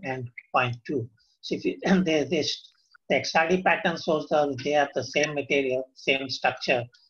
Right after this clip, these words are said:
But if you see the F E S T M photograph, the microstructure, the microstructure analysis shows well-grown and highly dense complex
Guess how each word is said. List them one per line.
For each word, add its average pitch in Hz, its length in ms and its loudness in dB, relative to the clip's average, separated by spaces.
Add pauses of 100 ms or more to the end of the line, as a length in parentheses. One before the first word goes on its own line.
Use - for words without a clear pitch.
(260)
But 143 140 6 (500)
if 135 120 -8
you 170 120 0
see 180 280 2
the 147 300 6 (340)
F 123 220 -2
E 170 80 6
S - 220 2 (240)
T 175 100 4
M 127 220 -4 (680)
photograph, 156 480 4
the 123 60 -4
microstructure, 139 920 0 (100)
the 135 60 -8
microstructure 143 540 -4
analysis 156 500 -2
shows 151 280 2
well-grown 160 580 2
and 143 100 -2
highly 135 460 0
dense 151 320 0
complex 135 720 -6